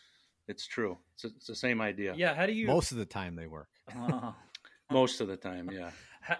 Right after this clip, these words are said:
Speaker 2: how do you,
Speaker 1: <laughs>
Speaker 2: do you ever get anybody that's, like, just super offended? Like, you know, sometimes, sometimes when, like, I, you know, I'm talking to a guy about building his house, like, I, I feel like this is one of those professions that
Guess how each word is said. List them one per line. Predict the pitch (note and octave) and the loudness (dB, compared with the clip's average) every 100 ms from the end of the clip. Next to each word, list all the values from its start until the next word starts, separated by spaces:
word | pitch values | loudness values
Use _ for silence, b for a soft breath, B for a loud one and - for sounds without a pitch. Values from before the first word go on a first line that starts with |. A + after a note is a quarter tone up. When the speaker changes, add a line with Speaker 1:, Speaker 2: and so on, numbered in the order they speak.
| - | -2
Speaker 2:
how | E3+ F#3 | 2 4
do | |
you, | G#3+ C#3 A2 | 4 0 -2
Speaker 1:
<laughs> | B2 G#2+ - G2+ - _ - | -6 -8 -8 -12 -14 _ -14
Speaker 2:
do | - | -2
you | D#3 | 4
ever | F3 F3+ | 4 4
get | E3 | 0
anybody | C#3+ C3+ C3+ | 2 2 4
that's, | A#2+ A#2 - | 2 -2 0
like, | A#2+ A2 | 0 0
just | - A#2+ - | -6 -6 -2
super | C3 B2 A#2 | -2 0 -2
offended? | A2 A2+ A2+ A2+ A2+ | -2 -2 0 -2 -2
Like, | G#2 F#2+ - _ _ | -6 -6 -12 _ _
you | B2+ | -2
know, | C3+ | -2
sometimes, | B2+ G3+ G3+ G3+ F#3 - | 0 0 2 0 -2 -4
sometimes | G3+ G3+ F#3 F3 | -2 2 2 2
when, | D3+ | -2
like, | B2 A2+ A2 _ _ - | 0 0 -2 _ _ -8
I, | B2 - | -8 -6
you | |
know, | C3+ A2+ | -4 -2
I'm | A#2 | 0
talking | C#3+ C3 C3+ | 2 2 2
to | A#2+ | 0
a | |
guy | A2+ A2+ A2+ | 2 0 0
about | A2 A2 - - A2+ | 0 0 -2 -14 -12
building | A2 A#2+ A2+ G#2+ | -2 0 0 -2
his | G#2 | -6
house, | A2+ A2 G#2+ - | -4 -4 -4 -4
like, | G2 F#2+ _ b b b b _ | -6 -6 _ b b b b _
I, | - - B2 | -16 -10 -4
I | |
feel | - D3 | 2 2
like | C3 B2 | 2 -2
this | B2+ | -6
is | A#2+ G#2+ | -6 -6
one | A#2 | -4
of | A2+ | -2
those | A2 G#2+ | -2 -4
professions | - G#2 G2+ G#2 - A2 A2 G#2+ - _ - | -8 -8 -6 -6 -6 -6 -6 -10 -16 _ -8
that | A#2 | -6